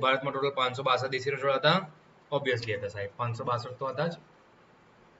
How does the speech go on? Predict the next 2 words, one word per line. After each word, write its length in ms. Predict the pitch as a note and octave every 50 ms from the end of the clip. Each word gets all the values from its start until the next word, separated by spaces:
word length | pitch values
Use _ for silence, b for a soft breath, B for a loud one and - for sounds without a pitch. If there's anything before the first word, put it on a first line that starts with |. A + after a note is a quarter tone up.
| - - - - - - - - - - - - - - - - - - - - - - - - - - - - - - - - - - - - - - - - - - - - - - G4 - - - - - _ - - - - - _ - - - - - - - - - - - - - - - - - - -
ત્રણસો 320 | - C#3 C#3+ D3 D3 D#3+ E3+
ને 100 | E3+